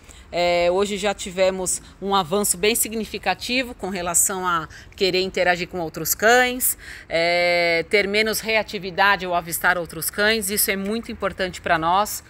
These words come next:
é, com relação aos avanços que estamos fazendo e principalmente pela confiança dessa família maravilhosa, pela evolução da Déia, que além de ser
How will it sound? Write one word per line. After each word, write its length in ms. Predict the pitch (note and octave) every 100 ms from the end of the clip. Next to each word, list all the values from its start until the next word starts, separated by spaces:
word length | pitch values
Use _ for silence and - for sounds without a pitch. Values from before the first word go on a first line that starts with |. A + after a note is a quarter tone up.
| - - - -
é, 960 | F3 F3 F3 E3+ E3+ E3 D#3+ D3+ D3+ D3+
com 120 | F#3
relação 680 | F#3+ F#3+ F#3+ F3+ - G3+ F#3+ - -
aos 240 | F3 F3
avanços 520 | F3+ F#3 G#3 - A3
que 100 | -
estamos 400 | F#3+ - F3+ F3
fazendo 460 | F3+ E3+ F3+ A3 A3
e 40 |
principalmente 960 | - G#3+ A3 - G#3+ F#3 E3+ F3+ G3+ - - - - -
pela 240 | A3 A3+
confiança 680 | A3 G3+ - F#3 G3 G3+ G3
dessa 300 | F#3+ G3+ G#3
família 420 | F#3 F3+ F#3 F3+
maravilhosa, 840 | F#3 G3+ F#3+ F3 D#3+ D#3+ E3+ F#3+ - - -
pela 180 | - G#3
evolução 720 | A3 G#3 A#3 A#3 - A3 G#3+
da 140 | G#3+ F#3+
Déia, 480 | E3+ E3+ F3+ F#3+ G3 - - -
que 320 | F#3 F3 F3+
além 260 | F3 F#3 G3
de 100 | G3+
ser 380 | - F#3 F3+